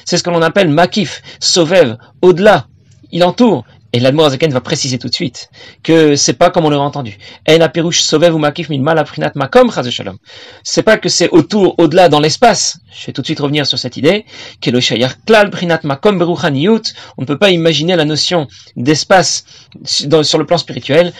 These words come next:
Et là, Retson Elomar, sovev ou makif min mala linyan prinat gilou yashpa. Sovev ou makif se conçoit par rapport à la révélation de cette lumière.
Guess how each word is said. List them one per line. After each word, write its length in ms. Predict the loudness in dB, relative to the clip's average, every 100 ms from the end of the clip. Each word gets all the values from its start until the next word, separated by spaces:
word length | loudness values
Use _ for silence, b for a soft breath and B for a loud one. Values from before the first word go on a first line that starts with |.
| B
Et 80 | -2
là, 120 | 0
Retson 240 | 0 -2 -4
Elomar, 360 | -2 -2 -2
sovev 380 | -4 -4 0 0
ou 20 |
makif 320 | 0 -2 -6 -6
min 120 | -2
mala 200 | 2 2
linyan 220 | 0 -6
prinat 260 | -6 -6 -4
gilou 200 | -2 -2
yashpa. 520 | -2 -2 0 0 -2 B B -4
Sovev 360 | 0 4 4
ou 40 | 4
makif 320 | 0 -2 -6
se 100 | -6
conçoit 420 | -6 0 2 0 B B
par 120 | -2
rapport 340 | 0 2 0 2
à 80 | 2
la 80 | 2
révélation 720 | 2 2 0 0 -2 -2 -6 b b
de 80 | -4
cette 220 | -4 -4
lumière. 300 | -2 -4 -6